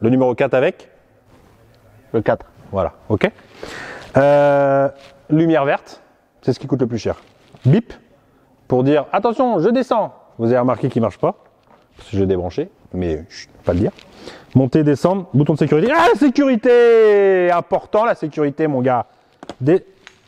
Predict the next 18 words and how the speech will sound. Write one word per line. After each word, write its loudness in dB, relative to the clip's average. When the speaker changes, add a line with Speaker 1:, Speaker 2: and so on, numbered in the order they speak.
Speaker 1:
ça, 0
on 0
le -2
montrera -2
pas, -8
hein. -8
<laughs> 0
Mais -10
c'est, -4
c'est -6
parce 0
que 0
je 0
l'avais 0
dévissé 0
la -2
dernière -4
fois. -6